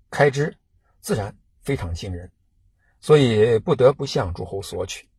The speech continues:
在周天子如日中天的时候，诸侯们呢，会积极的，甚至巴不得的向天子呢，呃，支付费用。但时代不同了，这时的天子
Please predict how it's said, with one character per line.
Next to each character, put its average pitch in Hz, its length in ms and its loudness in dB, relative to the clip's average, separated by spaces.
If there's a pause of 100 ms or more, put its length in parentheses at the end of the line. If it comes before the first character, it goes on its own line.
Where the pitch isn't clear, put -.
(720)
在 113 400 4
周 139 180 2
天 139 240 0
子 113 200 -4
如 104 200 -4
日 139 120 0
中 135 180 -4
天 147 180 -2
的 160 120 2
时 - 140 -6
候， - 180 -10 (580)
诸 233 180 0
侯 139 160 0
们 151 200 -2
呢， 87 160 -8
会 95 320 -8
积 131 180 -6
极 113 180 -4
的， 117 160 4 (280)
甚 131 180 -4
至 110 80 0
巴 156 260 -2
不 135 120 2
得 101 140 2
的 101 100 -4 (180)
向 92 320 -6
天 117 340 -6
子 - 160 -16
呢， 82 200 -12 (560)
呃， - 120 -14
支 98 200 -6
付 95 80 -6
费 90 180 -8
用。 90 140 -14 (880)
但 101 200 -2
时 92 200 -8
代 90 120 -6
不 80 120 -12
同 87 180 -18
了， 90 80 -18 (840)
这 170 160 4
时 - 140 -2
的 110 80 0
天 110 260 -2
子 95 220 -12